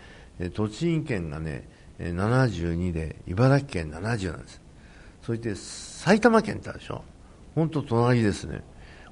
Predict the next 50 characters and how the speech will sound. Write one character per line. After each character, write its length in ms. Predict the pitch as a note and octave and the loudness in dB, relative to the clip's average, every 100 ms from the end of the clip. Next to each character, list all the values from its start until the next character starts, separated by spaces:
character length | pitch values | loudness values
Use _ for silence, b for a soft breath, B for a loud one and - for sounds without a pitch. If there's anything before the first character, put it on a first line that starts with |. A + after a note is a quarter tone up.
| - | 0
こ 60 | |
れ 80 | A2+ | 2
意 60 | B2+ | 6
外 240 | E3+ F3+ | 8 6
と 160 | F3 E3 | 4 4
ね、 280 | D3+ G#2 B B - | 4 4 B B -6
僕 180 | B2 A#2 | 2 4
は 80 | G#2+ | 6
緑 320 | C#3+ D3+ A2 | 8 8 8
多 180 | G#2+ C3 | 8 8
い 60 | |
と 100 | B2 | 6
思 140 | G#2 G#2+ | 4 2
っ 20 | |
て、 380 | - - D#2+ - - - - G#2 - | 0 0 0 -2 -12 -20 -16 -14 2
計 180 | C#3+ | 4
算 240 | B2 C#3 B2+ | 6 6 4
し 60 | |
て 100 | - | 0
み 120 | A#2 G#2+ | -2 -4
て、 180 | - - B B B | -6 -10 B B B
分 200 | - B2+ | 6 6
か 80 | D#3 | 6
っ 80 | D#3 | 2
た 100 | B2+ | 2
こ 100 | F#2 | 0
と 100 | - | -2
は 80 | F2+ | -2
十 240 | G2 D#3+ | 6 8
一 180 | F3 - | 8 4
パ 100 | D#3 | 2
ー 80 | C#3+ | 2
セ 100 | - | 0
ン 60 | |
ト 80 | C3 | -6
し 80 | - | -8
か 80 | - | -8
な 80 | - | -8
い 40 | |
で 60 | - | -10
す 100 | - | -4
ね。 340 | C#2 - - - B B B B | 0 0 -4 -12 B B B B
だ 120 | A2 G#2 | -4 -2
か 120 | G2+ | 0
ら、 180 | F#2+ F2 B B - - | 0 -4 B B -12 -2
や 80 | C#3 | 0
は 80 | |
り 100 | C3+ | 2
我 200 | A#2+ A#2+ | 2 2
々 140 | C3+ | 0